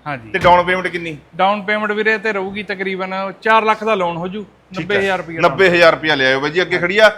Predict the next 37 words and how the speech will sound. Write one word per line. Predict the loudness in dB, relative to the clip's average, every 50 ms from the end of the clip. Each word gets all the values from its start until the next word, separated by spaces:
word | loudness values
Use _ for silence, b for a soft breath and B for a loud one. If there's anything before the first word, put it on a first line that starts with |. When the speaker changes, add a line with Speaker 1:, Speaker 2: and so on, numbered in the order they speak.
| -2 -16 -20 _ _
Speaker 2:
ਸਿਲਵਰ | -4 0 2 2 4 6 4 4
ਕਲਰ | 4 4 6 6 6 6
ਦੇ | 6 2 0
ਵਿੱਚ | 0 -2 -2 2
Verna | 4 4 4 6 4 4 4 4
Fluidic, | 2 2 2 2 0 0 -2
ਦੱਸੋ | -2 -2 0 0
Speaker 1:
ਹਾਂਜੀ, | -2 -4 -6
Speaker 2:
ਜੀ। | -8 -14 -18 _ -10 -6
Speaker 1:
Fluidic | -4 -2 -2 -2 -4 -4
ਵੀਰੇ | -4 0 0 0 0
ਦੋ | 0 0 -2 0 0
ਹਜ਼ਾਰ | 2 4 4 4 2 0 -4 -16 _ _ _ -10 -8 -6 -6 -6 -8 -4 2
ਤੇਰਾਂ | 4 4 6 6 4 4
ਮਾਡਲ | 2 2 0 0 2 4 4
ਆ। | 2 2
Speaker 2:
ਹੂੰ। | 0 -4 -6 -6 -4 -6 -8 -10 -14 _ -8
Speaker 1:
ਗੱਡੀ | -8 -6 -6 -2
ਦਾ | 0 0 0
ਰੇਟ | 0 -2 -4 -4
ਰਹੂਗਾ | -6 -6 -6 -6 -6
ਜੀ | -8 -10 -12 -6 0
ਚਾਰ | 4 4 4 4
ਲੱਖ | 2 0 -2 -4
ਪੰਦਰਾਂ | -8 -10 -8 -6 -6 -6 -6
ਹਜ਼ਾਰ। | -6 -10 -12 -12 -14 -16 _ _ _ _ _ _ _ _
Speaker 2:
ਤੇਰਾਂ | 2 2 4 6 6 4 4
ਮਾਡਲ | 4 4 4 4 2
ਗੱਡੀ, | 2 0 -2 -2 -2 -6 -8
ਚਾਰ | -2 2 6 6 6 6
ਲੱਖ | 6 2 0 0
ਪੰਦਰਾਂ | -4 -10 -8 -6 -4 -4 -4
ਹਜ਼ਾਰ। | -2 -4 -4 -4
Speaker 1:
ਹਾਂਜੀ। | -6 -8 -10 -12 -14 -20 -20 _ _ _ _ _ _
Speaker 2:
ਠੀਕ | -10 -8 -4 -4
ਹੈ | -4
ਵੀਰੇ। | -4 -4 -8 -14